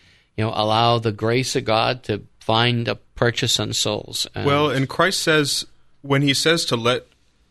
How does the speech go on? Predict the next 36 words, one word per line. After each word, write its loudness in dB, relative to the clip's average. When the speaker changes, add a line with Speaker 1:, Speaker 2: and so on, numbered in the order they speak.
Speaker 2:
to -2
be 4
a 2
city -2
on 2
a -4
hill 0
and -2
let -2
your -2
lamp -2
shine, 2
he -4
follows 2
immediately 2
with, -4
"Let 0
your 2
good 2
works -2
shine -4
before -4
men." -6
Speaker 1:
Mm-hmm. -6
Speaker 2:
I 0
think 0
that's 0
something -2
that -2
we -2
can -4
look -4
past -2
as, -2
you 0
know, 2